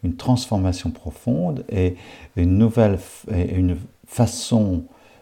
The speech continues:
euh, renouvelée et solide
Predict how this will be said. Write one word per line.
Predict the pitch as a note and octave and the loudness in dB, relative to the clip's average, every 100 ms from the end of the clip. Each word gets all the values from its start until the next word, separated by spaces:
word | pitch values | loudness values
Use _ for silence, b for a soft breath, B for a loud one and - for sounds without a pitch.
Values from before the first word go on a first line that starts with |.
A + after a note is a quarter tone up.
| b - | b -6
euh, | F2+ F2 F2 F#2 | -2 -2 -2 -6
renouvelée | F2+ F2 A#2 C3+ C3 A#2 A#2+ A2+ A#2+ A2+ G2+ - | -6 2 6 8 8 6 4 8 8 8 4 0
et | E2+ E2 E2 D#2+ E2 b b - | -2 0 -2 -4 -8 b b -12
solide | - - F#2+ F2 A#2+ F3+ D#3 | -8 0 2 4 4 4 0